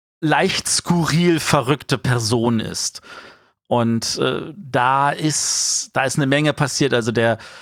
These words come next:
der Fischer hat dann drauf Wert gelegt, dass die in einen anderen Raum gehen. Der wollte dann unbedingt seinen eigenen Stuhl haben.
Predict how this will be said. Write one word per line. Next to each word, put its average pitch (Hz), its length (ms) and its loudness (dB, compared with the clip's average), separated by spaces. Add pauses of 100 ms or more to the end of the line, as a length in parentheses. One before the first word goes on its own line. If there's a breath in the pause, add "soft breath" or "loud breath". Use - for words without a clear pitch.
(140 loud breath)
der 113 120 0
Fischer 127 340 0
hat 127 160 -2
dann 117 840 -2
drauf 117 260 0
Wert 127 240 2
gelegt, 120 300 0
dass 110 140 0
die - 80 0
in 117 80 2
einen 113 120 2
anderen 120 200 2
Raum 151 200 2
gehen. 127 320 2
Der 110 160 2
wollte 117 200 2
dann 113 80 2
unbedingt 113 300 0
seinen 110 160 0
eigenen 120 260 0
Stuhl 175 500 2
haben. 127 520 2